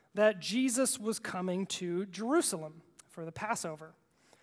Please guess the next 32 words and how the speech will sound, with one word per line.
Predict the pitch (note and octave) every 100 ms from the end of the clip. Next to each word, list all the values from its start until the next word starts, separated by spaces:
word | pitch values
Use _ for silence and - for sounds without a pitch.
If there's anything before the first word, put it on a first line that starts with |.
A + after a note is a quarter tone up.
| - - - - _
So | - - B3+ B3+
they | G#3+ A#3+ A#3+
took | - F4+ -
branches | F#3 G#3 A#3+ C#4+ D4+ D#4 D#4 C4+
of | B3 A#3+ G#3 -
palm | - B3+ B3+ B3
trees | - F#3+ E3+ F#3 A3
and | G3+ G3
went | A3 C4
out | G#3+ A#3 A#3
to | A3
meet | G#3+ D4 -
him, | E3 D#3 D#3
crying | - - A3 C4 C#4+ C#4+ C#4 G#3+
out, | A3 F3+ - - - _ _ _ _
"Hosanna! | - B3 E3+ C4+ E4 A3 D3+ - - _ _ _ _ - _ _ _ _
Blessed | F#3+ C4+ C#4 F4 D4+
is | A3+ -
he | C#4 D4
who | G#3 G#3+
comes | - B3+ C4+ C4
in | A3 A3
the | G3+
name | G3 G#3 G#3
of | G3 F3+
the | E3
Lord, | F#3 G3+ D3+ D3 - - - _
even | B3+ C4 C4+ C4 G#3+
the |
King | - - A#3+ A#3+ A#3+
of | F#3+ F3+
Israel." | G3 F3+ E3 D#3 D3+ D#3